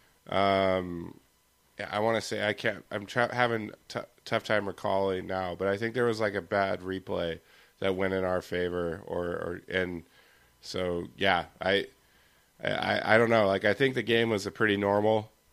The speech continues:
college football game after that point. Um, but yeah, it's, uh, hooray for the, uh, I mean, may-, maybe Cal fans will be like, "Going three of fifteen on third down is bullshit," you know?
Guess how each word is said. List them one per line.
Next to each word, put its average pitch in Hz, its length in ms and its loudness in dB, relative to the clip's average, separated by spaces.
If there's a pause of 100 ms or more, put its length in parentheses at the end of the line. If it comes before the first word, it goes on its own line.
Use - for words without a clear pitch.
college 107 320 4
football 110 280 2
game 110 240 0
after 104 240 -2
that 110 180 2
point. 123 360 0 (880)
Um, 101 920 2 (1040)
but 104 140 2
yeah, 110 380 8
it's, 101 280 -4
uh, 98 460 0 (720)
hooray 110 340 2
for 120 200 -4
the, 113 220 0
uh, 107 220 0 (500)
I 110 60 -2
mean, 113 180 4
may-, 117 260 4
maybe 120 220 0
Cal 120 280 4
fans 107 340 0
will 101 80 -6
be 107 160 -2
like, 101 280 0 (120)
"Going 110 280 2
three 113 220 0
of 104 80 0
fifteen 110 320 -4
on 107 160 0
third 107 240 2
down 104 260 4
is 92 120 -2
bullshit," 95 580 0
you 90 120 -4
know? 98 160 4